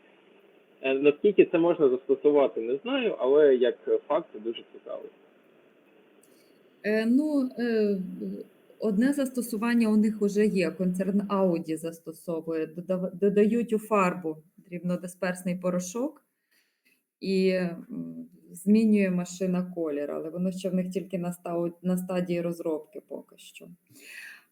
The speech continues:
Speaker 2: А у нас в інституті вони використовують, е, як відновник, обробляють не фторидом, е, н-, не плавиковою, грубо, кислотою,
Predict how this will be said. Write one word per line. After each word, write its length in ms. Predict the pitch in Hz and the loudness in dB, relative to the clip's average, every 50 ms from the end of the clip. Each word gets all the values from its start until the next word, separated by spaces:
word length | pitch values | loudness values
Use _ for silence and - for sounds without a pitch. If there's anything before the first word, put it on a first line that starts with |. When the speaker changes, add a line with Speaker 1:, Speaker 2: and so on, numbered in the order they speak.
| _ _ - | _ _ -4
Speaker 2:
А 200 | 190 196 202 208 | 0 4 4 6
у 80 | 220 233 | 6 6
нас 360 | 233 254 277 330 359 - 294 | 4 4 4 2 0 -2 -2
в 20 | |
інституті 560 | 302 302 262 - 285 247 - 285 277 - 262 247 | -2 -2 0 0 -2 0 2 2 2 2 2 2
вони 220 | 208 240 233 254 | 2 2 2 2
використовують, 1120 | 220 247 247 - 240 233 220 - - 254 240 240 233 226 226 226 220 220 220 - 214 - - | 2 0 -2 -2 -2 -4 -4 -4 -4 -4 -4 -2 0 2 2 2 2 0 -2 -6 -10 -8 -6
е, 360 | - 190 190 185 185 185 185 | -4 -2 0 0 0 0 0
як 240 | 190 190 202 202 202 | 0 0 0 0 0
відновник, 600 | 185 226 196 196 226 247 226 208 185 180 180 185 | 0 2 4 6 6 6 6 4 2 2 2 2
обробляють 720 | 202 185 214 220 - 226 226 214 202 190 185 180 180 185 | 2 4 4 4 4 2 2 2 4 4 2 2 0 -2
не 120 | 190 190 190 | -2 -2 -2
фторидом, 880 | 190 - - 233 254 302 392 403 - 277 262 220 202 190 180 180 185 - _ _ | -4 -4 -4 -2 0 2 2 2 2 2 2 2 2 0 -2 -4 -8 -12 _ _
е, 100 | 196 185 | -10 -8
н-, 420 | 175 175 175 175 196 208 214 208 214 | -8 -6 -4 -2 0 0 0 0 0
не 200 | 208 214 226 220 | 0 0 -2 0
плавиковою, 600 | 226 294 339 359 349 320 - 240 190 208 190 190 | 0 -2 0 0 0 0 0 4 4 6 6 6
грубо, 280 | 180 196 175 160 175 | 4 2 0 0 -2
кислотою, 720 | 175 - 196 190 190 196 196 196 196 170 160 156 147 143 147 | -4 -4 -6 -4 -2 -2 -2 -2 -4 -6 -6 -6 -6 -6 -8